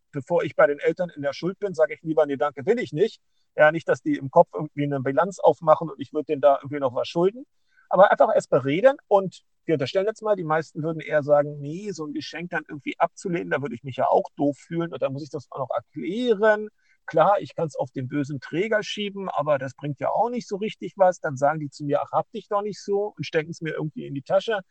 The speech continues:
Ähm, das ist alles eine Geschichte, das kann man ja durchaus im Team mal bereden. Allerdings, je nachdem, was das Team sagt, würde ich dann als, äh, auch als freier Träger sagen, „Leute,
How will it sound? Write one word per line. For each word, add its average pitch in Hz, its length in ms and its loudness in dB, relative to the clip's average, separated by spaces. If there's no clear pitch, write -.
Ähm, 180 340 6
das 208 160 4
ist 226 120 0
alles 220 300 4
eine 202 100 -2
Geschichte, 190 320 -4
das 180 140 -10
kann 185 140 0
man 180 120 -2
ja 170 80 0
durchaus 170 260 -4
im 147 120 -14
Team 170 140 -6
mal 151 100 -2
bereden. 139 360 -2
Allerdings, 170 600 4
je 165 200 -2
nachdem, 185 460 0
was 170 140 0
das 123 200 -12
Team 143 240 -6
sagt, 135 360 2
würde 143 200 -6
ich 185 200 -14
dann 214 260 -4
als, - 380 -6
äh, 147 280 0
auch 143 160 2
als - 140 -8
freier 170 340 4
Träger 185 360 0
sagen, 170 300 0
„Leute, 226 380 10